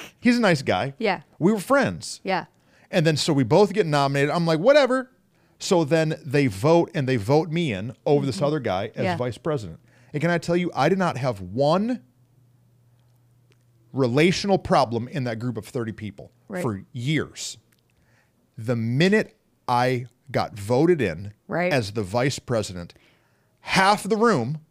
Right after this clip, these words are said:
Speaker 1: was no longer my friend.
Speaker 2: Yeah.
Speaker 1: Immediately, I hadn't done anything. I hadn't made one decision. I hadn't led one meeting. But all of a sudden, because I was now associated with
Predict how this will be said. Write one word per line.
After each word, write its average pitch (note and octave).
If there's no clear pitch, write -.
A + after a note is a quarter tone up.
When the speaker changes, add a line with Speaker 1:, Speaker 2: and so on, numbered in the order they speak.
Speaker 1:
was D3+
no E3
longer D3
my C3+
friend. G#2
Speaker 2:
Yeah. G3
Speaker 1:
Immediately, G#3+
I E3+
hadn't C3
done C3+
anything. A#3
I F#3+
hadn't G3
made C#3+
one C#3
decision. F#3+
I F3+
hadn't G3+
led D3+
one F#3+
meeting. G#2+
But -
all F3
of G#3+
a G3+
sudden, B2+
because D3
I D#3+
was D#3
now D#3+
associated C#3
with C#3+